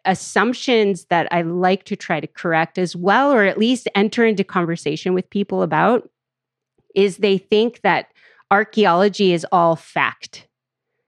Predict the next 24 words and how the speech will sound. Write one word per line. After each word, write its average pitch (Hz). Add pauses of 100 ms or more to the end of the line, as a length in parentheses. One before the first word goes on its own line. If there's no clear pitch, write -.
(180)
Like, 170 (200)
"Ah, 254
there's 254
a 254
lot 285
about 320
archaeology 202
that's 170
also 185
interpretation." 170 (560)
It's 196
just 214
you're 208
working 226
with 214
material 208
culture, 170
but 180
you 208
still 240
have 220
to 180
say, 165 (420)
who, 226